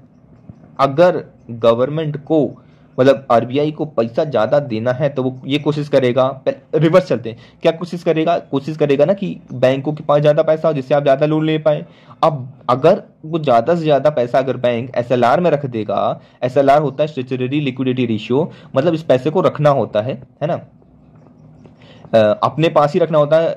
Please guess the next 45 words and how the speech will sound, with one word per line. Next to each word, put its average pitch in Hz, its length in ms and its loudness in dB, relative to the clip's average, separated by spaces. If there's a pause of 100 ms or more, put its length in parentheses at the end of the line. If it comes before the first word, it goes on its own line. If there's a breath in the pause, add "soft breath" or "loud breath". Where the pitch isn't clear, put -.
(140)
पर, 180 100 4
अ, - 580 -6
लिक्विडिटी 143 480 -2
के, 147 120 -4
अ, 120 400 2
बॉन्ड 131 380 2
के 131 220 -2
या 131 100 2
लिक्विडिटी 127 440 -4
के 127 100 -6
टर्म 120 160 -2
में 139 160 -4
कुछ 151 140 -2
पैसा 117 260 0
जमा 107 220 0
के 147 100 -4
रखना 151 200 -2
होता 104 180 -8
है। - 60 -20 (240 loud breath)
अगर 147 220 4
वो 160 240 0
एसएलआर 151 360 2
की 156 80 -8
वैल्यू 147 260 -2
ज़्यादा 151 260 2
है, 139 100 -2
मतलब 135 280 -6
ज़्यादा 120 240 4
पैसा 143 240 0
रखना 143 260 0
होगा 143 160 0
अपने 135 180 -4
पास 131 200 -4
कैश 127 240 -4
के 147 80 -2
फॉर्म 135 220 0
में, 131 80 2
लिक्विड 127 300 0
फॉर्म 123 200 -2
में, 120 100 -6
है - 340 -10
ना, 151 200 2 (260 loud breath)
लेकिन 175 340 0
अगर 147 340 2
वो 160 400 2